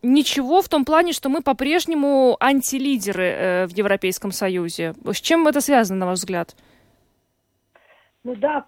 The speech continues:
Speaker 2: <laughs> э, здесь такой один фактор я не могу назвать. Это, по-моему, э, там влияет многие факторы. Например, в школах, э, юношей тоже, э, лишено это,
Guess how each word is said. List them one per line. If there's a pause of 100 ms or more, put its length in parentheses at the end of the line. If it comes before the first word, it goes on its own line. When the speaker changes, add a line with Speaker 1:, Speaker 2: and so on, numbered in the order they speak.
(120)
Speaker 2:
<laughs>
э, (100)
здесь (280)
такой
один
фактор
я
не
могу
назвать. (400)
Это,
по-моему,
э,
там
влияет
многие
факторы. (300)
Например,
в
школах,
э,
юношей
тоже,
э,
лишено
это,